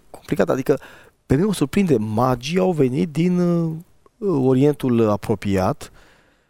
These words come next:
De ce? Că au ascultat, au luat seama la o profeție pe care o aveau, cea lui Balaam. Acum, dacă aveau acces și la Septuaginta, care era foarte răspândită, nu știm dacă aveau acces, oare nu știau unde se va naște?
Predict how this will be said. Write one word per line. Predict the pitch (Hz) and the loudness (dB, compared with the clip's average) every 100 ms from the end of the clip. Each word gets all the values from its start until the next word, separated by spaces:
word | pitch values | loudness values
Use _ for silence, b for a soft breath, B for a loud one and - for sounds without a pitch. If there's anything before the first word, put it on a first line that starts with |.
| b b _ _ _ _ _ | b b _ _ _ _ _
De | - 170 | 0 0
ce? | 196 | 0
Că | - | 0
au | 147 | 0
ascultat, | 131 - 117 113 180 208 - - - | 0 -4 -6 0 0 0 -6 -16 -6
au | - 131 135 127 | 0 0 2 2
luat | 180 | 0
seama | - 202 196 | 0 0 2
la | 202 | 2
o | 185 | 0
profeție | - 160 147 135 117 - 202 208 | -2 -2 0 -2 -2 0 2 2
pe | - 151 | 2 0
care | 160 147 | 0 0
o | 147 | 0
aveau, | 143 131 175 180 180 185 180 _ _ _ _ | 0 0 0 0 -2 -4 -10 _ _ _ _
cea | - 190 | -2 0
lui | 170 | 0
Balaam. | 156 143 139 131 92 - B B B B | 0 2 4 2 0 -8 B B B B
Acum, | - - - 180 | -2 -2 -2 -2
dacă | 165 143 | 0 0
aveau | 135 151 | 0 0
acces | 107 - - - | 0 -4 -2 -2
și | - - | -2 2
la | 123 107 98 92 87 - - | 2 2 2 0 -2 -8 -14
Septuaginta, | - - 104 - 98 92 123 127 | -4 -2 -2 0 0 0 -2 -2
care | 113 117 | 0 0
era | |
foarte | 131 135 127 | 0 -2 0
răspândită, | 117 - 107 127 135 | -2 -2 -2 -2 0
nu | 160 180 202 | 0 2 0
știm | - - 117 | 0 -4 0
dacă | 110 110 117 | 0 0 0
aveau | 117 131 | 2 2
acces, | 123 - 117 - | 0 -2 -2 0
oare | 117 117 | 0 2
nu | 127 | 0
știau | 131 127 | -2 0
unde | 120 113 | 0 0
se | |
va | 107 | 0
naște? | 113 151 - 110 | 0 -2 -4 -6